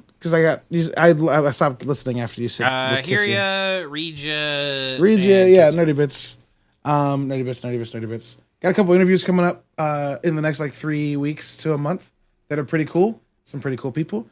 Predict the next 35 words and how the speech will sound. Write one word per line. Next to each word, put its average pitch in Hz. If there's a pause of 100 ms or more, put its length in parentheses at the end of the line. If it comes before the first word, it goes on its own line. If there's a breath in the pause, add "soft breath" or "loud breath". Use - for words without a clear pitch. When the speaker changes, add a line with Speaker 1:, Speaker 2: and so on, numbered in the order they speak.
(300 soft breath)
Speaker 1:
I'll, 143
I'll 139
obviously 120
update 110
you 107
on 107
those 110 (300)
when 127
they 123
get 113
closer, 165
but 143
just, 156
you 196
know, 170 (340)
listen 170
to 156
some 160
interviews 151
we 143
have 131
now. 139
I 143
put 175
up 151
an 147
interview 139
last 135
week 127
with 127
a -
guy 131
named 123
Thomas 117
Sala, 131